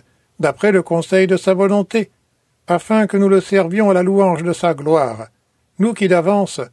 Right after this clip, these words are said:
avons espéré en Christ. En lui, vous aussi, après avoir entendu la parole de la vérité, l'évangile de votre salut, en lui, vous avez cru. Notez bien, vous avez été, après, vous avez cru.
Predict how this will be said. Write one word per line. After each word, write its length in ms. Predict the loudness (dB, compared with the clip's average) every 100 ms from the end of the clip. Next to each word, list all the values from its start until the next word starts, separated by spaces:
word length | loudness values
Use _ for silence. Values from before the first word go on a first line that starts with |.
| _ -4
avons 260 | 0 2
espéré 420 | 0 0 0 2
en 120 | 0 -2
Christ. 500 | -4 -6 -6 -14 -16 _ _ -4
En 140 | 0
lui, 240 | 0 0 0
vous 140 | 2
aussi, 460 | 2 0 -4 -6 -10 _ _ -4
après 320 | -2 0 2
avoir 240 | 2 2
entendu 400 | 0 0 0 2
la 120 | 0
parole 420 | 0 0 2 2 2
de 80 |
la 140 | 0 0
vérité, 560 | -2 -6 -10 -12 -14 _ _ _ _ -2
l'évangile 520 | 0 2 0 0 0
de 80 | 0
votre 300 | 2 2 0
salut, 440 | 0 0 -2 -6 _ _ _ _
en 140 | -2 0
lui, 320 | 2 -2 -4 -2
vous 200 | 0 2
avez 200 | 2 -2
cru. 320 | -4 -8 -10 _ _ _ _ _ -4
Notez 260 | -2 0 0
bien, 260 | -2 -8 -10 _ _ _ _ -2
vous 180 | 2 2
avez 200 | 2 2
été, 380 | 0 -6 -8 -10 _
après, 480 | -6 -6 -2 -2 -2 _ _ _
vous 180 | 0 2
avez 200 | 2 0
cru. 320 | -2 -6 -8